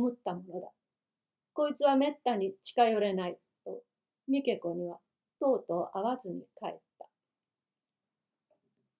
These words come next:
帰ってみると、主人は書斎のうちで何か賃金の手で腕を取っている。二元金の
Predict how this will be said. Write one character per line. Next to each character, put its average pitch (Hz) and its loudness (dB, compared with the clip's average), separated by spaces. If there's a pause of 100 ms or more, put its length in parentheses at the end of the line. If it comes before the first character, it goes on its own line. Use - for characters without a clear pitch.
(1500)
帰 359 2
っ 233 -6 (120)
て 185 0
み 196 0
る 180 -6
と、 170 -4 (480)
主 349 4
人 226 0
は 175 -6 (320)
書 330 -2
斎 320 4
の 294 0
う 277 -12
ち 262 -8
で 254 -2
何 262 0
か - -12 (120)
賃 311 0
金 277 0
の 269 -4 (180)
手 262 2
で - -8 (400)
腕 240 6
を 226 0
取 226 -14
っ - -20
て 165 -2
い 160 -8
る。 - -20 (1600)
二 196 0
元 214 2
金 185 -6
の 165 -6